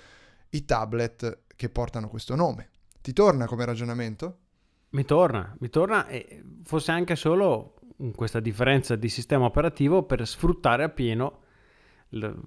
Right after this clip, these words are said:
Speaker 2: l'ampissima superficie che c'è su un iPad Pro da tredici pollici. È evidente che non ha senso avere lo stesso sistema operativo, fatta eccezione per il multitasking, come dico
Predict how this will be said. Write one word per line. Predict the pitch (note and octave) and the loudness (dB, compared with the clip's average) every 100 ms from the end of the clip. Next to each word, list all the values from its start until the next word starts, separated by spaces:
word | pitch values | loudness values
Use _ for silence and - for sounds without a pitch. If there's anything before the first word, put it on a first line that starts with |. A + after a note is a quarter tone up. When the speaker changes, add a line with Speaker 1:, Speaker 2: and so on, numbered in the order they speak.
| - - - - | -16 -18 -20 -10
Speaker 2:
l'ampissima | C3 B2+ D3 D3 D3 _ - E3+ - D3+ B2+ A2+ F#2+ | -2 2 4 4 0 _ -2 -2 0 0 2 -2 -4
superficie | - C3 D#3 - B2+ A2+ D3+ | -6 0 0 0 -2 0 -2
che | B2+ | -2
c'è | - A2+ A2+ | -2 0 0
su | - A#2+ | 0 2
un | A2+ A2 | 2 2
iPad | A2+ B2+ A2+ | 2 0 0
Pro | A2 G#2+ | 0 0
da | A2+ | -2
tredici | G#2+ G2+ G2+ | -2 -4 -6
pollici. | A2 F#2+ G2 F#2+ - - _ _ - - | -4 0 0 -2 -10 -18 _ _ -20 -20
È | - - - | -18 -14 -4
evidente | A#2 B2 B2+ C#3 | 0 4 6 6
che | C#3+ | 6
non | A#2+ | 6
ha | B2 | 4
senso | - B2+ B2 A#2 | 4 4 4 4
avere | A2+ A2+ G#2+ - | 4 4 4 2
lo | C#3 | 2
stesso | B2+ - D3 - | 2 4 4 4
sistema | A#2+ A2+ B2 | 2 2 2
operativo, | A2+ A#2 A#2+ - B2+ A2 B2 D3+ - | 0 2 -2 0 -2 2 2 0 -4
fatta | A#2+ - | -4 -2
eccezione | - G#2+ - A2 | -4 -4 0 0
per | G#2 | 2
il | G#2+ | 0
multitasking, | A2 D3+ A2 G2 - A#2+ | 0 0 0 -2 -2 -2
come | - G#2 | 0 0
dico | G2+ G#2+ G2+ | 2 0 -2